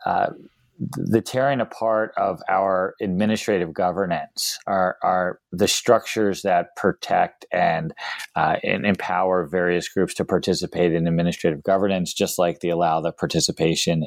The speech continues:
in, uh, constitutional governance. And the specific, uh, instruments that are doing so are, uh, centered around,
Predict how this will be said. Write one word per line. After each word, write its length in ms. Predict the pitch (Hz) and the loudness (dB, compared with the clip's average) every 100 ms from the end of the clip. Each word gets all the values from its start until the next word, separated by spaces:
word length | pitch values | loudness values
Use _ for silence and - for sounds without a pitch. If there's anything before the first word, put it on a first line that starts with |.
| - | -4
in, 400 | 80 78 73 76 - - - - | -2 0 -2 -6 -8 -10 -6 -6
uh, 100 | 71 | -4
constitutional 680 | - 104 - 117 131 127 98 | 0 2 2 -2 -2 -2 0
governance. 600 | 101 85 92 87 87 - | 0 0 0 0 -2 -4
And 160 | 110 104 | 0 0
the 60 | |
specific, 680 | 95 - 117 143 117 104 - - - - - | 0 -2 -2 -2 0 -2 -4 -8 -8 -8 -2
uh, 140 | 95 - | 0 0
instruments 600 | 151 - 139 110 95 - | 0 0 2 2 0 -2
that 140 | 101 | -2
are 100 | 95 | 0
doing 340 | 82 127 143 123 | -2 -2 -2 -2
so 460 | 110 98 92 90 95 | 0 2 2 0 -2
are, 360 | 98 92 85 - - _ | 0 0 0 -6 -20 _
uh, 220 | 95 90 | 0 0
centered 460 | - - 120 117 101 | -2 -2 -2 0 0
around, 580 | 104 92 95 90 87 | 0 2 2 0 0